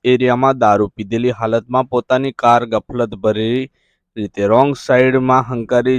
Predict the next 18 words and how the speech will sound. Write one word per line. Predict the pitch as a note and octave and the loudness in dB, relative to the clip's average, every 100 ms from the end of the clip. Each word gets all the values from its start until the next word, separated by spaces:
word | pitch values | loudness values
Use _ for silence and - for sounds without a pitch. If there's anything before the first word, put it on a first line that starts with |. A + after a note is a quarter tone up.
| G#2+ | 2
ઝાડ | A#2+ C3 C#3 | 4 4 4
સાથે | - B2+ - C#3+ | 0 0 0 -2
અથડાતા | A#2+ A#2+ A#2 A2+ - A#2+ | -2 -2 0 0 2 0
થયેલા | A#2+ A#2 A2 A2 A2+ - | 0 -4 -2 2 2 2
અકસ્માતને | G#2+ - G#2+ - A2 A2 A2+ A#2 A#2 | -2 -6 -12 -8 -2 -2 -2 -6 -4
લઈ | A#2+ C3 | 0 0
જાંબુઘોડા | A2+ A2+ A2 G#2 G#2 G#2 | 0 -4 -4 -2 -2 -2
પોલીસે | A#2 B2+ B2 - B2+ D3+ _ - - _ | -2 -4 -4 -4 -4 -4 _ -20 -20 _
ગુનો | C3+ D3 D#3+ D#3+ | -2 2 4 4
નોંધી | D#3 D3 D3+ | 4 2 0
કાયદેસરની | - B2 A2+ A2+ A#2+ A#2 A#2 A2 | 2 0 0 -2 -2 -2 -2 0
કાર્યવાહી | F#2+ F#2 F#2+ F#2+ | 0 0 -2 -6
હાથ | F#2 F2 | -12 -8
ધરી | G2+ G2+ | -8 -4
હતી. | A2 - - _ _ - _ - | -6 -8 -20 _ _ -20 _ 2
પ્રાપ્ત | A2+ A#2 - A2 | 4 4 2 -4
માહિતી | A#2 A2+ B2 A#2 | -2 -2 -2 -2
મુજબ | A#2 A2+ B2+ C3 | -2 4 4 4